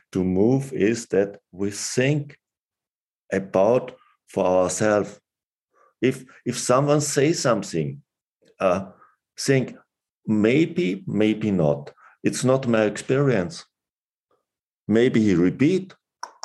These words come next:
Maybe he repeat because many, many people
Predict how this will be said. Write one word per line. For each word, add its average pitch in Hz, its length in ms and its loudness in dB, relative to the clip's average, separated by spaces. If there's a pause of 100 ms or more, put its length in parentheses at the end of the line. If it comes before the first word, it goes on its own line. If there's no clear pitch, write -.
(920)
Maybe 113 260 2
he 101 160 0
repeat 135 680 -2
because 110 560 -2
many, 160 340 -2
many 127 360 -2
people 151 580 -2